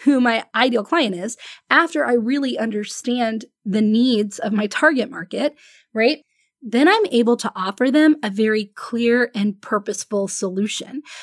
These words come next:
I'm able to have offers that are clear, purposeful, and solve very specific problems. And I can arrange those offers in a way that create a sales funnel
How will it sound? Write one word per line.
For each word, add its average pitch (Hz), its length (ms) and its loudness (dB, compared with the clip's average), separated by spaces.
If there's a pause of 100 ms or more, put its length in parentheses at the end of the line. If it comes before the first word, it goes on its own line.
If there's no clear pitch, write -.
(140)
I'm 277 240 4
able 320 300 2
to 370 80 2
have 247 240 0
offers 196 600 -4
that 202 140 -2
are 196 60 0
clear, 294 640 2 (280)
purposeful, 254 640 0
and 214 220 -2
solve 202 480 0 (380)
very 302 380 4
specific 233 680 -2
problems. - 720 -8 (480)
And 262 480 4 (100)
I 269 80 2
can 269 200 0
arrange 247 560 2
those 220 260 2
offers 226 460 0
in 208 80 -2
a 190 60 -2
way 185 420 0 (320)
that 247 160 0
create 294 280 2
a 240 40 2
sales 247 520 2
funnel - 380 -10